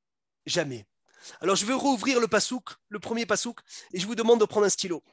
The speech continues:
Vayomer Hashem el Avraham. Hashem, il a dit, El Avraham, lech lecha. El, je veux les premières lettres. El, c'est quoi la première lettre ? Aleph, un. Avraham,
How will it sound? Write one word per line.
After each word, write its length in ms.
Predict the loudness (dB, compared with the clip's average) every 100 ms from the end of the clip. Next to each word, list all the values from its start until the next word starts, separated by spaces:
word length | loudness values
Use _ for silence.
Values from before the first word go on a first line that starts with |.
| _ _ -20 -2
Vayomer 260 | 2 6 6
Hashem 300 | 6 4 4
el 100 | 6
Avraham. 560 | 6 6 6 4 0 -14 _ _ _ _ -20 _ -8
Hashem, 280 | -4 -2 0
il 100 | 2
a 60 |
dit, 180 | 2 0 -4
El 280 | 4 6 6 2
Avraham, 540 | -2 2 2 4 2 0 -12
lech 300 | -2 -2 -2
lecha. 420 | -10 -8 -6 -10 _ _ _ _ 4
El, 400 | 8 8 4 -10 _
je 120 | -12
veux 120 | -8 -4
les 100 | -4
premières 360 | -2 2 4 4
lettres. 300 | 2 -2 -4
El, 260 | 6 6 6
c'est 140 | -2
quoi 120 | 2 2
la 100 | 2
première 300 | -2 -2 -2
lettre ? 380 | -4 -4 -16 _ _ _ _ _ _ _ _ _ _ _ _ _ _ _ _ _ _ _ _ _ _ _
Aleph, 460 | 0 2 0 -8 -20 -6
un. 160 | -4 0 -2 -2 -20 _ _ _ _ _
Avraham, 760 | 4 6 6 8 8 6 4